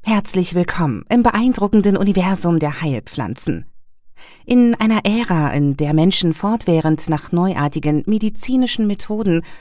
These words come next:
und technologischen Entwicklungen suchen, haben wir oft die Tendenz, die Naturschätze zu übersehen. Teilweise werden wertvolle Pflanzen sogar als Unkraut abgetan.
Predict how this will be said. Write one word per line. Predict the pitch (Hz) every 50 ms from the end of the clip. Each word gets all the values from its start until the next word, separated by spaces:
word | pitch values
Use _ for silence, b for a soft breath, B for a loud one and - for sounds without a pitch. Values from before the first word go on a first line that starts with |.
| B B B
und | B - 262 262 - - -
technologischen | - 226 - 240 233 220 226 202 220 - - -
Entwicklungen | - 196 - 226 - 208 185 170 156 151 139
suchen, | 151 151 147 - 175 170 165 160 b b b b b b b -
haben | - 160 156 160
wir | 165 175 -
oft | 196 196 - -
die | 196
Tendenz, | - - 208 190 175 185 185 185 175 - -
die | - 220
Naturschätze | 220 220 220 220 - - 269 277 285 277 - - 170 160 - - 208 196
zu | - - 208
übersehen. | - 214 220 214 - - 220 175 147 - - - - - - - - - - - - - - - - - - - - - - _ - - - - - -
Teilweise | - 247 247 269 285 254 269 254 254 247 - 262
werden | 220 233 233 233 233 226
wertvolle | - 226 247 254 - - 240 226 220 214
Pflanzen | - - - 220 262 277 - - - 202 180
sogar | 196 185 202 202 190
als | 190 185 - -
Unkraut | - 127 123 139 - - - 151 139 - -
abgetan. | 151 147 - - 156 - - - 180 160 135 98 -